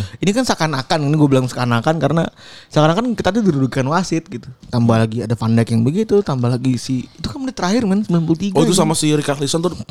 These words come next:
Speaker 2: tackle-nya ke Thiago bahaya banget tuh.
Speaker 1: Iya, makanya.
Speaker 2: Hmm.
Speaker 1: Tai banget. Terus si Van Dijk delapan bulan, men.
Speaker 2: Delapan bulan, A C L. A C L emang, emang lama.
Speaker 1: Iya. Achilles.
Speaker 2: Iya, apa sih namanya? Acara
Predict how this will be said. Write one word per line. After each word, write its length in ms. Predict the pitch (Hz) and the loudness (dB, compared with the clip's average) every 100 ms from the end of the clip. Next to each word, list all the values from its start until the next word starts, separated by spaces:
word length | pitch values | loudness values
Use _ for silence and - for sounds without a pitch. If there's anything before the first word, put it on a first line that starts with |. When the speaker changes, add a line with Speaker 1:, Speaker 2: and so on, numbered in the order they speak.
| - | -12
Speaker 2:
tackle-nya 380 | 143 127 131 131 | -10 -4 -4 -2
ke 160 | 135 131 127 127 | 0 2 2 0
Thiago 240 | 131 123 | -2 0
bahaya 300 | 151 120 107 | 0 0 -2
banget 320 | 107 123 147 139 | -4 -4 -4 -6
tuh. 40 | |
Speaker 1:
Iya, 100 | 156 | 0
makanya. 480 | 127 113 160 202 175 170 _ _ | 0 2 0 2 0 -4 _ _
Speaker 2:
Hmm. 300 | 120 123 117 | -8 -6 -6
Speaker 1:
Tai 260 | 127 131 135 | -2 2 4
banget. 420 | 147 202 202 - _ _ _ - - _ _ _ _ | 4 2 -4 -8 _ _ _ -20 -20 _ _ _ _
Terus 300 | 135 135 - 233 _ _ _ | 0 0 -2 -16 _ _ _
si 540 | - - 196 196 185 - _ _ | -8 -2 2 2 0 -6 _ _
Van 180 | - 180 | -4 0
Dijk 160 | 202 262 _ _ | 0 -2 _ _
delapan 320 | - 151 185 233 | -8 -4 0 0
bulan, 360 | 285 254 185 269 | 2 2 2 0
men. 160 | 294 - _ - | -6 -10 _ -18
Speaker 2:
Delapan 260 | 101 110 | -8 -2
bulan, 220 | 127 139 | 2 2
A 100 | 120 | 2
C 80 | 110 | 0
L. 100 | 139 | -2
A 100 | 131 | 0
C 80 | 131 | 0
L 140 | 170 190 | 2 2
emang, 240 | 156 143 | 0 -2
emang 200 | - 131 131 | -4 -2 0
lama. 240 | 156 131 - - - | 0 -2 -8 -14 0
Speaker 1:
Iya. 340 | 240 277 202 - _ - _ _ _ _ | 4 6 4 0 _ -20 _ _ _ _
Achilles. 560 | 160 - 220 - - _ - - | -6 -2 0 0 -2 _ -20 -8
Speaker 2:
Iya, 180 | 113 117 | -2 -2
apa 160 | - 117 | -2 -8
sih 100 | 143 | -8
namanya? 300 | 131 139 - - _ _ _ _ _ | -8 -8 -12 -20 _ _ _ _ _
Acara 520 | - 135 143 143 151 | -6 -4 0 2 4